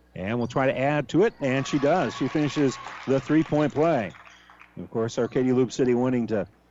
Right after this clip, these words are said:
stem that tide. That's why Coach Wright called that timeout just a minute ago. And Kearney Catholic forces another turnover. And Stars now, the last one, uh,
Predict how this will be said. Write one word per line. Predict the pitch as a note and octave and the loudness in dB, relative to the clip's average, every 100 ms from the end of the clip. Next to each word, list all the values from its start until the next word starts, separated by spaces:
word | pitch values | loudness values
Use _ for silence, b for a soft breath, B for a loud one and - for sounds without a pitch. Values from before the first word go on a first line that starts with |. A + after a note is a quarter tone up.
| - | -18
stem | - F#3+ C4+ | -2 0 2
that | G3+ G#2 - | 2 0 -2
tide. | G#2+ F#2+ E3 C3 - _ - | -2 0 -2 -4 -12 _ -18
That's | F2 F#2+ - | -14 -12 -6
why | G2+ F#2+ F#2+ b b _ - | -4 -4 -6 b b _ -2
Coach | C#3+ B2+ | -2 0
Wright | A2 C3+ C3+ | -2 -2 -2
called | - B2+ | -4 -4
that | A#2+ A2+ | -4 -6
timeout | C3 A#2+ D#3 C3 | -4 -4 -4 -4
just | A#2+ B2+ | -6 -2
a | |
minute | B2+ D3 | 0 0
ago. | B2 A#2+ E2+ - - - - | 2 0 0 -6 -10 -12 -4
And | A2 C3 | -2 0
Kearney | C#3 C3+ | 0 -2
Catholic | C#3+ C3+ C#3 D#3 | 0 -2 -2 -2
forces | D#3 C#3+ D3 B2+ | 0 0 0 -2
another | C3 C3+ D3 C3+ B2 | 2 2 2 0 -6
turnover. | - F#3 A3+ B2 - - - - - - - | -2 0 2 -2 -6 -14 -20 -20 -20 -20 -18
And | F#2 | -16
Stars | - A#2+ A#2+ D#3 C3+ | -10 -6 -2 0 -2
now, | C3 D3 | -2 -2
the | E3 | 0
last | A#2 D3 C#3+ | 0 -2 -2
one, | D3 D3 | -2 0
uh, | C3 | -2